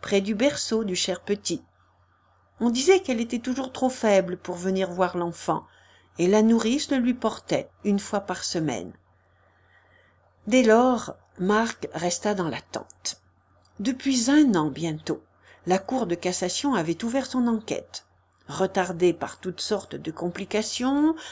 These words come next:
entravée de continuels obstacles qui sans cesse renaissaient,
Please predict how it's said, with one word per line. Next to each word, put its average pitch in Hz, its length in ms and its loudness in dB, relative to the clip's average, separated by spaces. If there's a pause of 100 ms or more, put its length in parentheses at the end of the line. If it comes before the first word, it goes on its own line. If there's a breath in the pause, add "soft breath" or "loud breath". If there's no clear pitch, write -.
(120)
entravée 190 560 2
de 165 120 -4
continuels 151 840 -4
obstacles 277 760 0 (240 loud breath)
qui 202 140 -6
sans - 300 2
cesse 214 340 -2
renaissaient, 180 640 -2